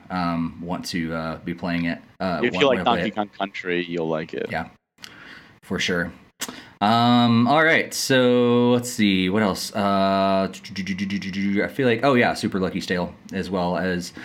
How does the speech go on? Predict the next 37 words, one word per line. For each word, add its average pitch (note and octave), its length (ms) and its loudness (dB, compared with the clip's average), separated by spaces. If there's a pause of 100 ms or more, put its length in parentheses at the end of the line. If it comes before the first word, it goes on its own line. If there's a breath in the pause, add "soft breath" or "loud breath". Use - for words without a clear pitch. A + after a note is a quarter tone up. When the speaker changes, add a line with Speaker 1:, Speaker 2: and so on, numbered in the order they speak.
(200 loud breath)
Speaker 1:
I - 20 4
mean, G#2+ 120 6
it's - 220 -4
more B2+ 220 4
platformer A2 600 4
games. G#2 380 4
I'm, F#2+ 360 2
I'm F2+ 280 0
all F2+ 200 0
over E2+ 160 -4
those F2 220 -4
kind F#2 180 -4
of E2 80 -4
games, F2 300 -2
so E2+ 260 -6 (760)
yeah, G#2 160 0
pretty G2+ 200 2
excited F#2 280 -4
about E2+ 200 -4
that. E2+ 240 -2 (540 loud breath)
So, F#2+ 420 0
um, A2 580 2 (460 loud breath)
yeah, F3 180 4
anything D#3 360 4
else D#3 160 2
that D3 80 2
you C3+ 60 2
guys C#3+ 200 4
are, C#3+ 200 6
uh, C3+ 140 4
looking C3 240 2
forward C3+ 260 2
to B2+ 360 4
playing, D3 560 4
doing, C#3 560 4
writing C3+ 340 4
about B2+ 540 2